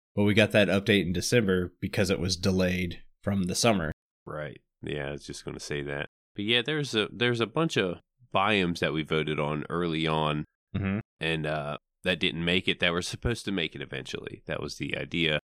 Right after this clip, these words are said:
Speaker 2: Just because you didn't vote on 'em now doesn't mean they're gon-, not gonna be implemented later. And I feel like the wild update, this is your opportunity to put in the new biomes. It depends how big that biome update is, I guess.
Speaker 1: Yeah.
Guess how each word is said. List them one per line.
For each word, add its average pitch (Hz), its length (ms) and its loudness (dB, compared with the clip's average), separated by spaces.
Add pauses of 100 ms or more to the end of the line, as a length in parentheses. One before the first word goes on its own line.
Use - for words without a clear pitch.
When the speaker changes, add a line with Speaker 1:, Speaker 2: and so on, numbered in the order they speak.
Speaker 2:
Just 90 200 -2
because 85 320 -2
you 78 60 -2
didn't 76 200 -2
vote 85 160 4
on 76 160 2
'em 78 40 -2
now 95 220 2
doesn't 107 300 0
mean 120 140 0
they're 110 100 0
gon-, 107 240 -2
not 107 180 -2
gonna 101 160 0
be 98 220 0 (140)
implemented 87 640 0
later. 87 400 2 (160)
And 82 140 -4
I 82 60 0 (100)
feel 143 160 2
like 143 360 2 (260)
the 101 120 0
wild 127 400 2
update, 113 600 2
this 104 200 -4
is 104 220 -4
your 110 140 2
opportunity 101 880 2 (240)
to 92 100 -2
put 101 260 0
in 95 140 2
the 87 80 0
new 92 180 0
biomes. 82 680 0 (300)
It 95 160 -4
depends 143 340 2
how 135 120 4
big 113 380 2
that 107 220 2
biome 98 420 2
update 78 260 0
is, 78 220 2
I 71 100 -4
guess. 67 420 -8 (260)
Speaker 1:
Yeah. 98 420 2